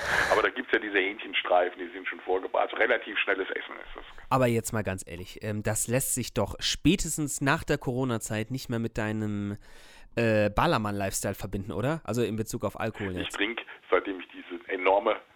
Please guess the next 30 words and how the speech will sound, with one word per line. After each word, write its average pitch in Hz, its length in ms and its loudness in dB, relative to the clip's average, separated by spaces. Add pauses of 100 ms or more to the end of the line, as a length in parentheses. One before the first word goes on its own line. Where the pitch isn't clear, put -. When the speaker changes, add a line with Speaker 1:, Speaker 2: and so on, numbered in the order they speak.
Speaker 1:
Sportphase 92 840 4
hab, 98 180 2 (500)
ich - 140 -2
hab 104 100 2
an 90 160 2
Weihnachten 95 460 4
eine 87 140 2
Ausnahme 87 440 2
gemacht, 78 360 -8
ansonsten, 87 520 -10 (300)
ich - 140 -6
trinke - 260 -4
kaum 82 220 -2
noch - 180 -4
Alkohol. - 460 -10 (520)
Speaker 2:
Kaum 180 280 6
noch? 104 260 2 (300)
Speaker 1:
Ja, 113 120 8
ja. 80 220 6 (400)
Und 104 160 -2
es 101 120 -4
tut - 220 -4
auch - 140 2
gut. - 260 -8 (200)
Also 95 200 2 (240)
<laughs> 165 140 -2
mir 151 220 4
tut's - 260 2
ganz - 300 -4
gut. - 240 -8